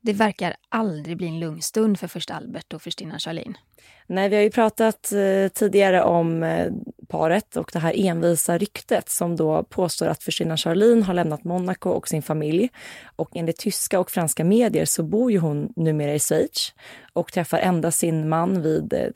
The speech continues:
Speaker 2: ja, men officiella tillställningar. Men nu har ju ytterligare en skandal blossat upp.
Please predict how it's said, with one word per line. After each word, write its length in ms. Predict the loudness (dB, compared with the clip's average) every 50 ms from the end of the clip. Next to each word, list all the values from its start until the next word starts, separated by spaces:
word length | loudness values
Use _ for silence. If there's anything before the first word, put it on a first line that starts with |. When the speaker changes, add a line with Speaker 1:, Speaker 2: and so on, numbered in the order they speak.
| -8 -8 -6
Speaker 2:
ja, 80 | -2
men 140 | 0 0 0
officiella 480 | 0 0 -2 0 2 2 4 4 2 0
tillställningar. 1120 | 0 -2 -2 0 0 0 0 -2 -2 -6 -10 -12 -6 -4 -2 -2 0 -2 -2 -4 -6 -6 -10 -12 -20 -20 -20 -20 -18 -8
Men 280 | -4 -2 0 2 4 4
nu 160 | 4 4 4
har 180 | 2 2 0 0
ju 80 | 0
ytterligare 500 | 0 -2 -4 -4 _ _ -2 0 0 0
en 80 | 0 -2
skandal 380 | -4 -2 -2 -2 -2 -2 -4 -4
blossat 300 | -4 -6 -6 -6 -8 -8
upp. 240 | -8 -10 _ _